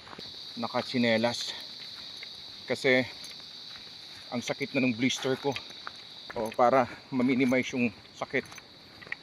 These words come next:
ay nagtsinelas na lang ako. Pero imagine,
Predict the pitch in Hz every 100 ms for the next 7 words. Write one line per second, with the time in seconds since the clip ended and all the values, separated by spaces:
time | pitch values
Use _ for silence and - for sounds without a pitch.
0 | - - - - - - - - - -
1 | - - - - - - - - 131 123
2 | 120 107 123 110 123 123 113 113 120 117
3 | 110 117 127 131 127 - - 135 131 123
4 | 127